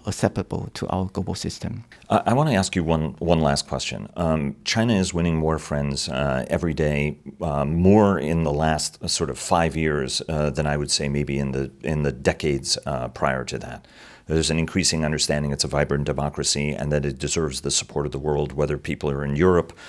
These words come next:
Speaker 2: uh, and certainly in the United States. And Joe Biden became the first president that now four times has said, "We will fight for Taiwan, uh, in the event that China attacks it." We've heard the House Speaker say that. We've heard other senior American politicians say that.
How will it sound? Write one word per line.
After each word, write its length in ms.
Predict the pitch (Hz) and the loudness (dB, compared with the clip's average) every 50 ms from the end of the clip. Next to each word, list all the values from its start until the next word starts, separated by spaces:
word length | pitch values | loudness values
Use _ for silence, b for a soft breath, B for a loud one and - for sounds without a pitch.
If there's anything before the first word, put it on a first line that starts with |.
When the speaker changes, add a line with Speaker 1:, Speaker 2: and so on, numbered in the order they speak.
| B B B | B B B
Speaker 2:
uh, 220 | B 80 80 78 78 | B 4 4 4 4
and 160 | - 78 78 | 4 2 0
certainly 380 | 76 - 87 76 - 78 78 73 | 0 0 0 0 0 0 0 0
in 100 | 71 73 | 0 0
the 100 | 71 69 | 0 0
United 300 | 71 69 71 71 73 69 | 0 0 0 0 -2 0
States. 380 | - - - 80 90 92 - - | -2 0 2 2 2 2 -2 -4
And 100 | 73 71 | -4 -2
Joe 180 | 71 78 76 | 0 0 0
Biden 440 | 69 71 71 71 71 71 78 76 71 | 0 0 -2 -2 -2 -2 -2 -4 -4
became 300 | 69 71 - 80 71 71 | -4 -4 -4 -4 -2 -2
the 60 | 71 | -4
first 240 | - - 78 71 - | -2 -4 -4 -4 0
president 380 | - 78 69 73 71 71 69 67 | -2 -2 0 0 -2 -4 -4 -2
that 140 | - 69 | -4 -2
now 140 | 69 73 71 | -2 -2 -2
four 260 | 69 - - 139 135 | -2 0 4 6 6
times 380 | 131 - - 85 82 76 71 - | 6 6 4 0 0 0 0 -2
has 120 | 67 - | -2 -2
said, 300 | - - 71 67 - - - B B B B B B B B B | -2 -2 -2 -4 -4 -6 -10 B B B B B B B B B
"We 140 | 101 87 80 | 0 0 2
will 240 | 73 78 76 67 - - - | 4 2 0 0 -4 -14 -16
fight 300 | - - - 85 80 73 | -6 0 2 2 2 2
for 160 | - - 85 | -2 -2 -2
Taiwan, 600 | 73 - 78 73 69 71 73 69 67 67 67 64 - - - | -2 0 -2 -2 0 0 -2 -2 -2 -4 -6 -8 -8 -8 -4
uh, 320 | - 69 67 64 64 62 | -4 -2 -2 -2 -4 -2
in 140 | - 78 78 | -2 -2 0
the 100 | 73 69 | 0 0
event 300 | 67 65 73 69 67 - | -2 -2 -4 -6 -6 -4
that 140 | - 67 - | -6 -6 -4
China 340 | - - 67 67 67 65 64 | -2 -2 -2 -2 -2 -2 -4
attacks 400 | 62 - - 85 82 80 - - | -4 0 2 4 4 2 2 -4
it." 160 | 76 71 71 B B B B B B | -4 -4 -6 B B B B B B
We've 160 | - 78 - | -2 -2 0
heard 220 | - 78 78 76 67 | 2 0 0 0 0
the 80 | - | -2
House 200 | - 80 73 - | 0 0 2 2
Speaker 380 | - - - 76 71 - 78 73 | 0 0 0 -4 -4 -2 -2 2
say 240 | - - 78 76 73 | 2 2 2 2 0
that. 240 | 71 71 69 - | 0 -2 -4 -2
We've 160 | 67 73 71 - | -2 -4 -2 0
heard 180 | - 80 73 | 0 0 2
other 220 | 71 71 69 71 67 | 2 0 -2 -2 -2
senior 340 | - - 78 76 71 69 | -2 -2 -2 -2 -2 -2
American 380 | 69 69 67 67 67 - 71 69 | -2 -2 -4 -4 -6 -8 -10 -10
politicians 600 | - 71 71 67 65 - 71 71 - - 67 64 | -8 -8 -8 -8 -8 -8 -8 -8 -6 -6 -6 -6
say 200 | - - - - | -6 -8 -8 -10
that. 240 | - - - - | -10 -10 -12 -12